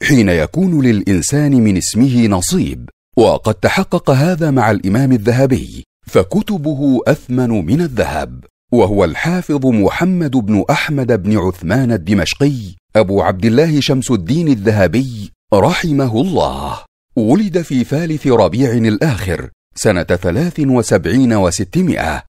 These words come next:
وكانت بداية طلبه للعلم بتحفيز من البرزالي، فقد قال عنه الذهبي: "هو الذي حبب إلي طلب الحديث،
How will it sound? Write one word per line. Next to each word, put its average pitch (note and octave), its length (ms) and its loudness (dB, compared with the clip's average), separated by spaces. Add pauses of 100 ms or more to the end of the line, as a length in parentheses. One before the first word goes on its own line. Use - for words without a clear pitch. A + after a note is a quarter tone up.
(140)
وكانت F#3+ 580 2
بداية D3+ 380 2
طلبه C3+ 760 0
للعلم G#2+ 600 2 (200)
بتحفيز D3 680 -2
من C#3+ 300 2
البرزالي، C#3+ 840 2 (300)
فقد F#2+ 340 0
قال B2+ 300 4
عنه A2 320 2
الذهبي: G2+ 560 0 (400)
"هو D#3 260 4
الذي D#3 440 0
حبب D3+ 460 0
إلي C3 500 2
طلب C3 340 2
الحديث، C3 540 -2